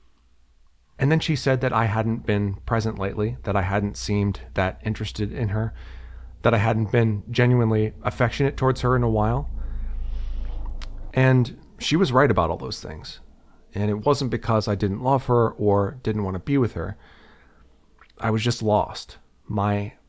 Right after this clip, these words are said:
head was just this vortex of money and chips and numbers and suits. I was still coming home and writing music and reading, and maybe I was even doing those things fairly well. And I never treated her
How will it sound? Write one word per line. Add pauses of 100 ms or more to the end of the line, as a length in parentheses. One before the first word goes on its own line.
(200)
head
was
just
this (160)
vortex
of
money
and
chips
and
numbers
and
suits. (1120)
I
was
still
coming
home
and
writing
music
and
reading,
and
maybe
I
was
even
doing
those
things
fairly
well. (680)
And
I
never (360)
treated
her